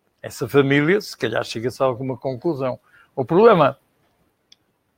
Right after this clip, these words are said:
complicado entre nós é que, como disse, o pedófilo por si só não é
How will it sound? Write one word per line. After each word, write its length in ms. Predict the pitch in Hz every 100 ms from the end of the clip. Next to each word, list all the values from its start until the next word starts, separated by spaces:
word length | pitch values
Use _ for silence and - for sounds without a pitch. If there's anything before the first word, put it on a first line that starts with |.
| _
complicado 520 | - 147 160 160 147
entre 260 | 139 131 123
nós 500 | 131 143 151 139 - _ _ _ _ _ _ _ -
é 60 |
que, 120 | 139 _
como 260 | - 180 147
disse, 480 | 170 170 - 165 - _ _ _ _ _
o 140 | 220
pedófilo 920 | 185 165 139 160 165 - 165 170 185 - _ _ _ _ _ _ _ _ _ _ _ -
por 220 | 196 147
si 200 | 165 143
só 260 | - 160 165
não 260 | 170 165
é 220 | 175 165